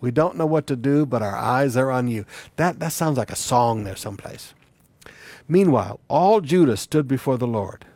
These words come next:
I like that. "With their little ones, their wives, and their children. And the Spirit of the Lord came upon Jehaziel, the son of Zechariah, the son of Benaiah, the son of Jeiel, the son of Mattaniah, a Levite of the sons of Asaph,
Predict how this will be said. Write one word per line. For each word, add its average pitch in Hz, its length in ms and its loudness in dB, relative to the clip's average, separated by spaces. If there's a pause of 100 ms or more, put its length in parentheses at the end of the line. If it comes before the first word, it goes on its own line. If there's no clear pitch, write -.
(280)
I 117 160 -8
like 104 320 -10
that. - 240 -20 (960)
"With 143 160 2
their 123 140 4
little 175 280 6
ones, 180 340 2
their 104 120 -2
wives, 156 480 0
and 139 100 0
their 127 120 0
children. 101 480 -8 (880)
And 147 140 2
the 151 60 4
Spirit 262 440 4
of 226 60 6
the 214 100 4
Lord 175 320 4
came 165 240 2
upon 151 360 0
Jehaziel, 123 580 0
the 107 80 -8
son 151 240 0
of 143 100 0
Zechariah, 131 640 2
the 110 120 -6
son 143 200 -2
of 131 120 -4
Benaiah, 127 440 0
the 107 120 -10
son 139 200 -2
of 135 80 -4
Jeiel, 120 480 -2 (300)
the 139 100 -4
son 151 220 2
of 139 80 0
Mattaniah, 135 640 0
a 135 120 0
Levite 180 600 0
of 135 140 -8
the 123 80 -6
sons 170 320 -4
of 170 160 -4
Asaph, 127 500 -8